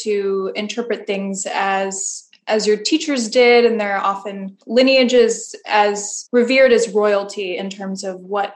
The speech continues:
to do and what not to do when approaching different music. And I found it extremely refreshing to be introduced to a whole different sound world, uh, with these period instruments and playing on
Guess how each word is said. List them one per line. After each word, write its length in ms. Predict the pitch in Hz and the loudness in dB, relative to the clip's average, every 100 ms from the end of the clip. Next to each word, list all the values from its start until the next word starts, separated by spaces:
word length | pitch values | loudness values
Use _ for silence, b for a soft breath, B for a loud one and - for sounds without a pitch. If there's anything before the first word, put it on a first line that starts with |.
| _ | _
to 120 | - 311 | -4 0
do 200 | 277 262 | 2 2
and 160 | 220 | 2
what 160 | 214 208 | 0 0
not 160 | 202 | -2
to 100 | 196 | -2
do 240 | 196 196 190 | -8 -8 -6
when 180 | 190 190 | -8 -10
approaching 540 | 196 202 190 190 185 | -10 -10 -8 -10 -12
different 320 | 190 - 165 | -12 -14 -10
music. 540 | 202 196 190 - - - b b b b _ | -8 -6 -8 -10 -14 -20 b b b b _
And 520 | - 196 196 190 196 | -6 -4 -2 -4 -4
I 180 | - 196 | -2 -4
found 300 | 190 196 190 | -4 -6 -4
it 80 | 185 | -6
extremely 480 | - - 285 277 | -6 -2 0 2
refreshing 640 | 226 208 - 226 - 196 190 | 2 0 -2 -2 -2 -6 -8
to 440 | - 196 190 185 175 | -8 -6 -6 -8 -8
be 120 | 196 | -8
introduced 420 | 196 208 208 196 | -8 -6 -6 -6
to 80 | - | -8
a 20 | |
whole 200 | 190 240 | -2 0
different 340 | 247 240 220 196 | 0 -2 -4 -6
sound 360 | - 196 202 | -4 -2 -2
world, 320 | 190 185 185 - b b _ _ - | -6 -6 -8 -12 b b _ _ -10
uh, 140 | 196 | -6
with 240 | 196 302 - | -2 -2 0
these 340 | 208 190 - - - _ | -4 -4 -8 -12 -20 _
period 320 | - 247 220 180 | 0 4 4 4
instruments 760 | 208 208 - 196 190 - - | -2 -4 -6 -8 -10 -12 -16
and 240 | - 196 196 | -12 -10 -8
playing 260 | 214 196 | -6 -6
on 320 | 190 196 196 | -6 -6 -8